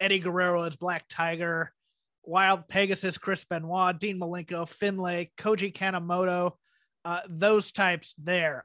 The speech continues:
Uh, he was also in a lot of the W C W, uh, New Japan crossover cards that happened. His, probably his most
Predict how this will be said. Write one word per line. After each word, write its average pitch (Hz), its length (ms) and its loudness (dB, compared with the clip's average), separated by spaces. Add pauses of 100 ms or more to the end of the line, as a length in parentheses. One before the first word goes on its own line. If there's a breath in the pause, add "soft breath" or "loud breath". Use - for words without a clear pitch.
Uh, 170 360 4 (360)
he 233 120 0
was 214 100 6
also 262 360 4
in 208 280 2 (160)
a 180 60 0
lot 190 220 6
of 170 60 0
the 165 120 -2
W 190 400 0
C 202 160 -4
W, 175 560 2 (840)
uh, 170 160 -6
New 214 220 2
Japan 196 560 0
crossover 202 600 2
cards 202 520 4
that 190 100 0
happened. 208 540 0
His, 185 240 -2
probably 381 360 -2
his 220 140 -6
most 226 300 -2